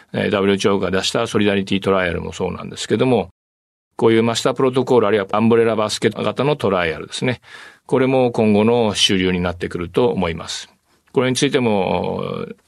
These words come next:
二千十七年の七月六日のニューイングランドジャーナルの創設を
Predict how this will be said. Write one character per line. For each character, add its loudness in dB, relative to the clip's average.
二 0
千 2
十 2
七 2
年 2
の -2
七 0
月 -2
六 2
日 -2
の 0
ニ 2
ュ -
ー 2
イ 2
ン 4
グ 4
ラ 0
ン 0
ド 0
ジ 2
ャ 2
ー 0
ナ 0
ル -4
の 0
創 -4
設 -8
を 0